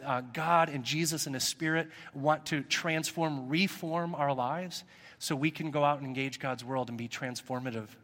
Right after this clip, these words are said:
ourselves. Um, we asked people to sign up for things that they were interested in or places they wanted to connect,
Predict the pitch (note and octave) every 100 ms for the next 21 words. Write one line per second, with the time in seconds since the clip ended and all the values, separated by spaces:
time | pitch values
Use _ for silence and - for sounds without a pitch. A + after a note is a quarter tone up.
0 | - A#2 - B2 A2+ G#2+ - - - -
1 | - - - C3+ D3 D3+ D3+ F#3+ D#3 C3+
2 | - D3 D3 D#3 D3+ D3 D3 C#3+ C#3 C3
3 | B2 D3+ D3 D#3+ D3 E3 D3+ D3 C#3 C#3+
4 | - C3+ C3+ B2 C3+ B2+ B2 C3 C3+ D3+